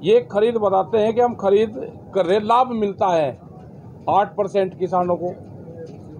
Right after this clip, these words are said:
और उसमें भी चालीस परसेंट किसान के नाम पे फर्जीवाड़ा, आठ में भी, तो कितना हो गया?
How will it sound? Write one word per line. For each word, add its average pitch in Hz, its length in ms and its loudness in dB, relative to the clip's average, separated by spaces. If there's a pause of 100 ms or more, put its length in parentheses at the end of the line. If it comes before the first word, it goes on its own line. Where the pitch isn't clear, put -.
और 233 160 4 (100)
उसमें 269 420 2
भी 247 320 -2 (2000)
चालीस 247 400 2
परसेंट 262 580 0 (540)
किसान 269 400 2
के 294 180 2
नाम 262 240 2
पे 262 180 2
फर्जीवाड़ा, 214 600 2
आठ 208 520 2
में 214 200 -4
भी, 220 160 -8
तो - 680 -12
कितना 220 340 -2
हो 214 160 4
गया? 247 140 4